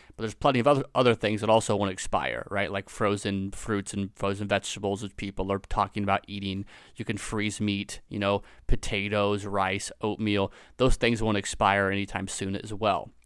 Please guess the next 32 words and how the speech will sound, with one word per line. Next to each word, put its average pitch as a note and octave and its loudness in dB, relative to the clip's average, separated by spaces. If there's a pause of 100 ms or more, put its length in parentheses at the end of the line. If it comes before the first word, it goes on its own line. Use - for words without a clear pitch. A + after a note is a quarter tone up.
right? G2+ 2
So G#2 0 (200)
don't A#2+ 2
use B2 6
this A2 0
time A#2+ 4
period G#2 -2
as G#2+ 0
a G#2+ -2
way G2+ 0
to G2+ -2
be G2 -6
like, G2+ -4
"Oh, C#3+ -4
yeah, C3 0
like, G2 -10
let's B2 -2
just - -8
get B2+ 0
a A#2+ 4
whole A2+ -4
bunch A#2+ -2
of A2 -4
junk," A2+ 2 (320)
<laughs> - -2
um, G#2 2
'cause - -12
that's G#2+ -4
not G2 2
gonna F#2+ -2
expire, D#2+ -2
right? G#2 -2